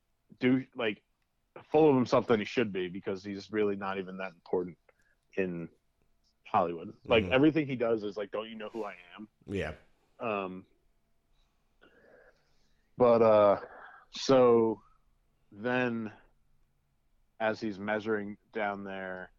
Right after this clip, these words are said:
Speaker 1: uh, all of a sudden the measuring tape starts pulling away from him really fast. And he, like, like, he's still holding the box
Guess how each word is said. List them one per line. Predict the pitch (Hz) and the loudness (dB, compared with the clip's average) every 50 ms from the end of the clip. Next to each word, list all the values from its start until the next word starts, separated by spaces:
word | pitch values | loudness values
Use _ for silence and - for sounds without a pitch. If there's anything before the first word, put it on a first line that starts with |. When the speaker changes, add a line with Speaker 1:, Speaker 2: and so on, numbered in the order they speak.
| _ _ _ _ _ _ _ _ _ _ _ _ _ _ _ _ _ - | _ _ _ _ _ _ _ _ _ _ _ _ _ _ _ _ _ -14
Speaker 1:
uh, | 101 95 92 92 90 87 87 87 82 80 _ _ _ _ _ _ _ - | -12 -10 -8 -8 -8 -8 -8 -8 -8 -10 _ _ _ _ _ _ _ 2
all | 113 110 107 | 2 2 2
of | 101 | 0
a | 104 | -4
sudden | - - 110 101 101 98 | -8 -8 -8 -8 -8 -12
the | 95 92 | -14 -14
measuring | 95 101 101 95 98 101 95 92 87 | -12 -12 -12 -10 -10 -12 -12 -14 -16
tape | - 107 95 90 _ | -14 -14 -14 -14 _
starts | - - 107 98 87 - - _ _ | -14 -12 -10 -10 -10 -12 -20 _ _
pulling | - 113 101 92 92 92 | -6 -6 -6 -6 -8 -10
away | 92 95 92 98 | -10 -10 -10 -10
from | - - 107 113 | -10 -10 -10 -10
him | 110 110 107 | -10 -10 -10
really | 101 101 98 98 | -10 -8 -8 -8
fast. | 92 - 101 98 101 107 - - _ _ _ _ _ _ _ _ _ _ _ _ _ _ _ _ _ _ _ - | -8 -6 -4 -4 -4 -6 -8 -12 _ _ _ _ _ _ _ _ _ _ _ _ _ _ _ _ _ _ _ -12
And | - 101 92 | -12 -10 -10
he, | 98 95 92 85 _ _ _ - | -8 -10 -10 -12 _ _ _ -2
like, | 117 104 95 87 - _ _ _ _ _ _ _ _ _ _ _ _ _ _ _ _ _ - | 0 0 0 0 -2 _ _ _ _ _ _ _ _ _ _ _ _ _ _ _ _ _ -2
like, | 143 117 107 101 | 2 2 2 4
he's | 107 117 104 | 2 0 2
still | - 165 143 | 4 4 4
holding | 120 143 135 131 127 117 113 | 4 4 2 2 0 -4 -4
the | 107 104 101 95 _ _ - _ _ _ _ _ _ _ _ | -6 -6 -6 -8 _ _ -20 _ _ _ _ _ _ _ _
box | - 104 98 82 - _ - - - | 0 0 0 0 -2 _ -20 -20 -20